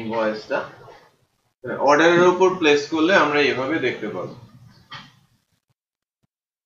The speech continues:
একটা page আসবে, এই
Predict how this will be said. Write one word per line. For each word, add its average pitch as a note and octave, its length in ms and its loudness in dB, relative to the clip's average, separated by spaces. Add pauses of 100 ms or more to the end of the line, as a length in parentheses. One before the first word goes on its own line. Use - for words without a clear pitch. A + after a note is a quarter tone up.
(2000)
একটা D3 220 -8
page C#3+ 220 0 (120)
আসবে, C#3 240 -4 (3000)
এই D#3+ 80 4